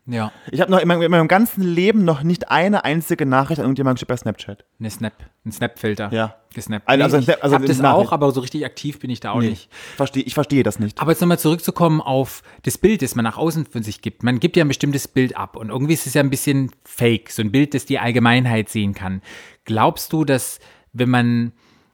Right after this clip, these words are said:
Speaker 1: dass es einen auch verändert, wenn man nach hau-, wenn man nach außen hin irgendetwas präsentiert und man ist es innerlich gar nicht, verändert es einen dann so persönlich, weißt du?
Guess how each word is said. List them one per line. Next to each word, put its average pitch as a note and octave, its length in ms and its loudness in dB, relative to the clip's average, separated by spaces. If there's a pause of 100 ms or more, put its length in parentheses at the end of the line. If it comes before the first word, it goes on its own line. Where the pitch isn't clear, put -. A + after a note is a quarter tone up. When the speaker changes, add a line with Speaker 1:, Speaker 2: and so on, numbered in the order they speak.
(460)
Speaker 1:
dass B2+ 160 -2
es C3 100 -6
einen C#3 180 2
auch A#2+ 120 0
verändert, C#3 480 -2
wenn B2+ 80 0
man B2 80 0
nach - 260 -6
hau-, C3 160 0
wenn B2+ 180 0
man B2 160 2
nach A#2+ 140 -2
außen D3 280 0
hin C#3+ 160 0
irgendetwas C#3 460 -2
präsentiert B2+ 540 0
und B2 60 0
man A2+ 140 0
ist - 200 -6
es - 100 -4
innerlich E3 460 0
gar D3+ 180 0
nicht, D#3 180 -2
verändert C#3+ 400 0
es D#3 180 -2
einen E3 340 2
dann F3+ 320 0
so B2+ 220 -2
persönlich, D#3+ 760 -2
weißt C3 200 -6
du? G3 140 -4